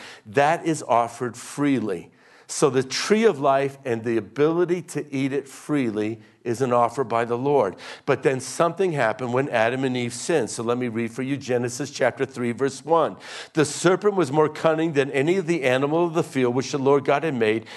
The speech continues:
And he said to the woman, 'Has God really said, 'You shall not eat from any tree of the garden?'" The woman said to the serpent,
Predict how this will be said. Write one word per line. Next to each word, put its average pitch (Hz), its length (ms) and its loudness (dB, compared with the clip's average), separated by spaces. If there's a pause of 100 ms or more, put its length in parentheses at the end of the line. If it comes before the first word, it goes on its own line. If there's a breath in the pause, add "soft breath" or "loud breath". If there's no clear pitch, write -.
(140 loud breath)
And 131 140 4
he 131 60 2
said 170 280 2
to 208 80 4
the 175 120 2
woman, 123 360 2
'Has 135 240 2
God 139 400 2
really 175 320 4
said, 214 460 2 (240 loud breath)
'You 135 160 2
shall 151 320 4
not 156 240 2
eat 151 180 0
from 139 240 0
any 151 180 4
tree 175 200 2
of 180 100 4
the 185 80 2
garden?'" 214 460 4
The 127 100 -2
woman 120 260 2
said 123 220 0
to 147 60 0
the 143 100 0
serpent, 190 540 2